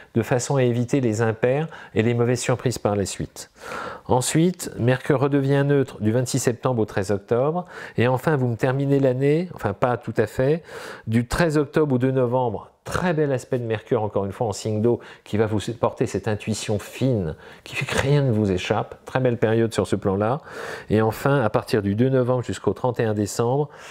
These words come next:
Mercure sera en carré en Sagittaire. Attention aux gaffes, attention aux prises de position tranchées, attention aux imprudences, attention à pas vous emballer,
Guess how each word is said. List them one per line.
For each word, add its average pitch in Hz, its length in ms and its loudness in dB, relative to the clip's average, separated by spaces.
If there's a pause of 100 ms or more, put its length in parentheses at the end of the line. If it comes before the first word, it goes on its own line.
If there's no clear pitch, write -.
(200)
Mercure 120 380 0
sera - 180 -4
en 110 120 2
carré 117 320 0
en 110 100 0
Sagittaire. 110 640 0
Attention 120 560 0
aux - 20 0
gaffes, 110 460 -2
attention 123 380 -2
aux 120 40 0
prises 113 160 -2
de 110 60 0
position 104 320 -2
tranchées, 107 500 -2 (300)
attention 123 420 0
aux 113 140 4
imprudences, 107 680 0
attention 117 440 0
à 107 40 0
pas 117 120 0
vous 107 180 2
emballer, 107 520 2